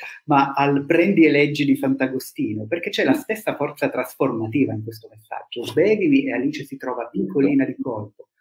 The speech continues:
"Prendi e leggi" e l'anima di Sant'Agostino si rivolta. E volevo domandarle allora, la parola, la parola scritta, che sia parola con la P maiuscola o con la P minuscola,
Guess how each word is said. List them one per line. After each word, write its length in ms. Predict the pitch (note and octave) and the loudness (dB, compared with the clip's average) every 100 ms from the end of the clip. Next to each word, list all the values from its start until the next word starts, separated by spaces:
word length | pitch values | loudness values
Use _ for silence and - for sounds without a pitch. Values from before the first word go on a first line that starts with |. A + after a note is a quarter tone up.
| _ _ | _ _
"Prendi 460 | D#3+ F3+ F#3 E3+ | -2 0 0 4
e 60 | D#3+ | 4
leggi" 520 | D#3+ G#3 - F3+ E3+ | 4 0 -2 0 0
e 160 | C3+ B2+ | 0 -6
l'anima 380 | C#3+ D#3 D3+ C#3+ | -4 0 2 2
di 100 | C3+ | 2
Sant'Agostino 840 | C#3+ C#3 C#3 C#3 - F#3+ D3+ C#3+ | 0 -2 -4 -4 -4 -2 -2 -4
si 260 | - - D3 | -10 -6 0
rivolta. 680 | C3+ D#3+ D3+ A2+ A2+ A#2+ - - - - - - - _ - | 2 4 2 0 -6 -12 -14 -18 -18 -20 -20 -20 -20 _ -10
E 80 | - | -6
volevo 280 | F#3 A#3+ A#3+ | -4 -2 0
domandarle 500 | A#3 A#3+ C4+ C4 F3 | 0 0 0 2 2
allora, 300 | G3 E3 C#3 | 2 2 2
la 160 | E3+ | 0
parola, 560 | F3 A3 F#3+ A#2 A#2 A2+ | -2 -2 0 0 0 -2
la 140 | C3 C3+ | -4 -4
parola 280 | E3+ F#3 E3 | -2 -2 -4
scritta, 600 | - - E3 - - A2 | -8 -2 -2 -2 -8 -10
che 100 | A#2+ | -8
sia 220 | D#3+ D#3+ | -2 -2
parola 380 | C#3+ C#3 D3+ D3+ | 0 2 2 2
con 100 | B2+ | -2
la 120 | A#2 | -2
P 140 | - | -4
maiuscola 680 | B2 A#2 A#2+ - - B2+ B2 | -4 -4 -6 -8 -8 -8 -8
o 60 | |
con 200 | - B2+ | -8 -6
la 100 | C3 | -6
P 160 | B2+ C3+ C3+ | -4 -2 -2
minuscola, 640 | C3 - - - - - | -2 -2 -6 -6 -8 -8